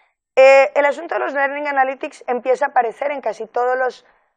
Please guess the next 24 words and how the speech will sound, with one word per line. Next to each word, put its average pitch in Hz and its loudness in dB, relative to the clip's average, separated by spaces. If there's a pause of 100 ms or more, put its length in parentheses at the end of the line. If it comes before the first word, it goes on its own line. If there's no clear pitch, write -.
(160)
eh, 220 0
documentos 233 -2
que 240 -2
hablan 240 2
del 240 -6
futuro 233 -6
y 233 0
del 226 -6
presente 220 -12 (400)
de 233 0
la 214 2
educación. 269 -2 (300)
Sin 254 -4
ir 247 -4
más 247 0
lejos, 254 -4
en 247 -4
el 233 -6
Horizon 233 0
Report 240 -4
de 233 -4
dos 220 -6
mil 220 -12
catorce 247 -6